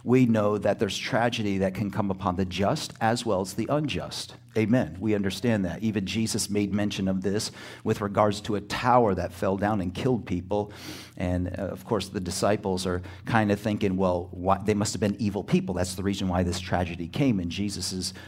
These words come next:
talking, and he explains, "No, that isn't always necessarily the case." Are you here? So, but I was,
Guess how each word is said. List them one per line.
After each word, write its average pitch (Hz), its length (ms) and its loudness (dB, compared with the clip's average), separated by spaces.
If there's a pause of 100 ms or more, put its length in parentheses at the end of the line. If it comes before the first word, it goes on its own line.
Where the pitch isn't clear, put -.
(100)
talking, 123 420 2
and 87 100 -2
he 90 80 -2
explains, 110 460 -2
"No, 107 120 2
that 104 180 4
isn't 95 320 0
always 95 440 -4
necessarily 87 760 -2
the 82 120 -10
case." - 380 0
Are 80 80 -6
you 87 120 -6
here? 104 320 2 (560)
So, 104 320 2
but 113 400 4
I 120 160 8
was, 107 400 2